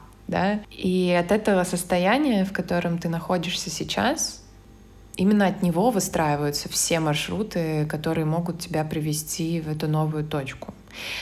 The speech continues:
И я не претендую на то, что концепция жить без, э, четких каких-то выстроенных планов на будущее — это, э, единственно верная концепция, но для себя я точно могу сказать, что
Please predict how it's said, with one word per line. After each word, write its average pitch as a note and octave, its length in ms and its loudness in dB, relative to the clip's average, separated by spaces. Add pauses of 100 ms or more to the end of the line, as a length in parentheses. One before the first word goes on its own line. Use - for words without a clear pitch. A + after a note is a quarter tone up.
(120)
И - 120 2
я F#3 280 8
не A3 260 6
претендую G#3 640 6
на F#3+ 140 6
то, G3 140 6
что F#3+ 180 2
концепция F3+ 640 4
жить F3+ 340 0
без, F3 480 2
э, E3 360 4
четких F3 420 0
каких-то F#3 400 0
выстроенных E3+ 600 0
планов E3 460 4
на E3+ 100 2
будущее — E3 720 2
это, D#3 540 0 (440)
э, - 340 -2
единственно F3 680 2
верная E3 460 6
концепция, F3+ 800 4
но F3 1040 6 (380)
для F3+ 160 4
себя G3 360 6
я A3 200 6
точно F3+ 380 4
могу E3+ 280 2
сказать, F3+ 440 2
что D#3+ 800 0